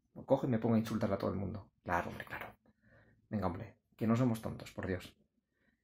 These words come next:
Es que quieren coger, intentar, intentar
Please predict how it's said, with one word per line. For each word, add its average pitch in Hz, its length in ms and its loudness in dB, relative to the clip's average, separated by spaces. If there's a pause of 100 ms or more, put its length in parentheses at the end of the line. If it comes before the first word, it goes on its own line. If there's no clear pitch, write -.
(140)
Es - 80 -20
que 131 240 0
quieren 131 280 4
coger, 131 340 0
intentar, 113 480 2 (160)
intentar 120 720 4